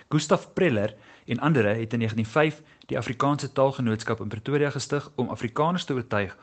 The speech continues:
om hulle taal te praat en te skryf en 'n Afrikaanse nasionale gevoel te ontwikkel.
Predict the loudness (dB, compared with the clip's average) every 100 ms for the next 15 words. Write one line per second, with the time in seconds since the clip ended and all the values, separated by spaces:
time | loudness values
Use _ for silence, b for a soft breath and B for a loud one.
0 | B -6 0 0 0 0 0 -4 0 2
1 | 2 -2 -10 -6 -6 -4 -6 -8 -14 _
2 | b b _ -4 -4 -4 -4 0 0 0
3 | -4 -2 0 2 2 0 -6 -6 -6 -6
4 | -6 -8 -10 -12